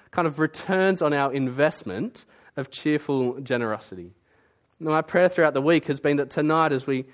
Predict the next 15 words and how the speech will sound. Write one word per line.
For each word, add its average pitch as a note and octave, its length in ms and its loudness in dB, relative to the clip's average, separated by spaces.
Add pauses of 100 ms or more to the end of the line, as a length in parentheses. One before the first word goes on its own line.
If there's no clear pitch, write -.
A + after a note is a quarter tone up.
(160)
hear F3+ 240 2
from D#3+ 160 0
God's C3 260 0
word, C3 500 4 (440)
we'd D#3+ 140 2
all A#3 160 6
walk A3 200 2
away C#3 300 4
with C3 160 0
either C#3+ 400 4
a C3 140 2
newfound C#3+ 640 2
joy D3+ 540 2
in D#3+ 160 0
generosity E3 720 -2